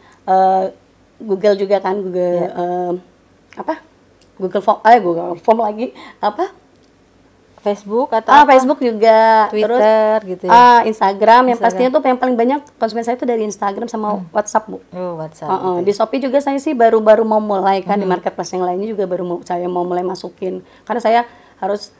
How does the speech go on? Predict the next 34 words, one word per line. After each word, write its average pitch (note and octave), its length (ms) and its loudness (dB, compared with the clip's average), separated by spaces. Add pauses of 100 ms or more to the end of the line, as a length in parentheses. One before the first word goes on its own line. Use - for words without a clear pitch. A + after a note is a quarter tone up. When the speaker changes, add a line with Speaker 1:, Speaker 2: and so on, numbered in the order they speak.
(180)
Speaker 1:
cari G3+ 240 -2
orang G3+ 240 -2
khusus A3 320 -6
gitu F#3+ 320 -8
kan, G3+ 80 -10
Bu. A3 80 -10
Karena A3 240 -4
kalau A#3+ 160 -2
kita A#3+ 160 -4
semua A#3+ 400 -2
gitu, A#3 240 -6 (240)
Speaker 2:
Iya, G3 240 -2
betul. D#3+ 480 -6
Speaker 1:
<laughs> - 80 -20
pusing B3 240 -2
juga B3 240 -2
kan, A3+ 160 -4
Bu, G#3+ 160 -8
ya. A3 240 -8
Speaker 2:
Untuk G3 240 -14
bidang G3 280 -4
Speaker 1:
Di G3 40 -10
situ. G3 80 -8
Speaker 2:
marketing G3 400 -10
juga F3+ 240 -8
harus, F#3 520 -10
apa F3+ 280 -12
namanya C#3+ 420 -16
ya, D3 140 -12
gencar. F3 560 -6
Karena, A#3+ 320 -2
Speaker 1:
Gencar, A3+ 240 -2
mm-mm. F3+ 480 -12
Speaker 2:
eh, F#3+ 880 -2